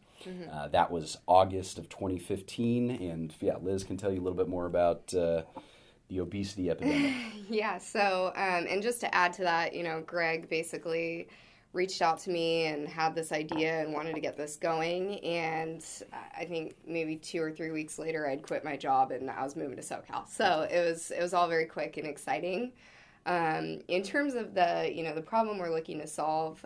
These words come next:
Speaker 1: um, you know, obviously obesity is a huge, huge thing, um, in America at this point. And we've really looked at it and we've said that time is the reason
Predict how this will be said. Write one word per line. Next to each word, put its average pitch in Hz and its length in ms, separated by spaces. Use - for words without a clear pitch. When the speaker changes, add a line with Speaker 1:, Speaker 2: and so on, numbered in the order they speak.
Speaker 1:
um, 147 500
you - 580
know, - 100
obviously 190 460
obesity 156 420
is 147 140
a - 20
huge, 156 580
huge 139 300
thing, 156 500
um, 147 440
in 151 100
America 147 380
at 143 100
this 147 160
point. 170 520
And 165 520
we've 175 340
really 202 240
looked 185 320
at 160 180
it 160 220
and 160 100
we've 160 160
said 160 380
that 151 400
time 165 580
is 165 240
the 160 120
reason 160 800